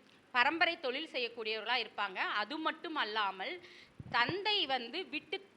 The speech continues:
அ, தந்தை அதாவது ஒரு தொழில் செஞ்சு தந்தை வந்து எந்த அளவுக்கு அந்த, அதுல வந்து ஒரு பிரபலமா இருந்தாரோ,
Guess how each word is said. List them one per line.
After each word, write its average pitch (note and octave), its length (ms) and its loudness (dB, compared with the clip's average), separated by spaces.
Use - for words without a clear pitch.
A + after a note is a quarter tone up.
அ, A3 180 4
தந்தை D#4 720 0
அதாவது C#4 500 2
ஒரு A#3 200 0
தொழில் E4 340 0
செஞ்சு C4+ 340 -4
தந்தை D4+ 300 -2
வந்து E4 220 -4
எந்த C#4 300 -2
அளவுக்கு D#4 440 -2
அந்த, A3+ 380 2
அதுல A3+ 280 2
வந்து A#3 180 -4
ஒரு B3+ 200 0
பிரபலமா C4+ 400 0
இருந்தாரோ, A3+ 580 0